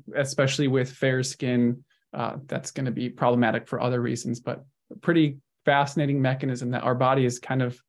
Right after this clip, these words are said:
it's primed to do it right and not, not overdo it.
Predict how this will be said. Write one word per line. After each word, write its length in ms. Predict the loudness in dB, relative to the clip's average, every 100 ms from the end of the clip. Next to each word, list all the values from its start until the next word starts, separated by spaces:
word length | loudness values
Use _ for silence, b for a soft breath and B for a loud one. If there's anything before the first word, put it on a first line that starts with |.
| _ _ _ _ -4
it's 200 | -4 -4
primed 460 | 0 4 6 4 2
to 80 | -2
do 340 | -2 2 6
it 100 | 6 4
right 280 | 2 2 -2
and 160 | -4 0
not, 300 | 0 0 -2
not 240 | -2 -2 -2
overdo 360 | -2 -2 -2
it. 160 | -4